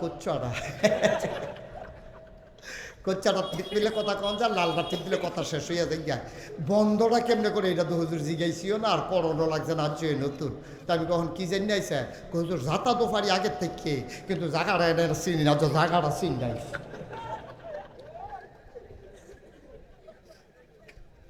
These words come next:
চিনেননি জাগা, চিনেননি? জাগা মতো জাতা দিয়ে বইয়া থায়, নাহলে যা করে করবো, হ্যাঁ। মার হাবা কয় না রে?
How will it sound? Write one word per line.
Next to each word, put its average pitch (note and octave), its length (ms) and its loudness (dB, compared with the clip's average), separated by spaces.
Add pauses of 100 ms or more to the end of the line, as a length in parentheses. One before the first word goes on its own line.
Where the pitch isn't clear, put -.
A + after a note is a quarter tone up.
(680)
চিনেননি G3 420 2
জাগা, G3 240 6
চিনেননি? A#3 800 4 (1080)
জাগা D#3+ 240 4
মতো G3 220 4
জাতা F#3+ 260 6
দিয়ে A3+ 160 8
বইয়া G#3 260 10
থায়, F#3 300 8
নাহলে F3+ 280 6
যা E3 100 8
করে E3 240 4
করবো, D#3 320 0
হ্যাঁ। C3 180 -4 (1300)
মার F#3+ 240 6
হাবা A3+ 220 8
কয় B3 200 6
না C#4+ 140 8
রে? G4 400 12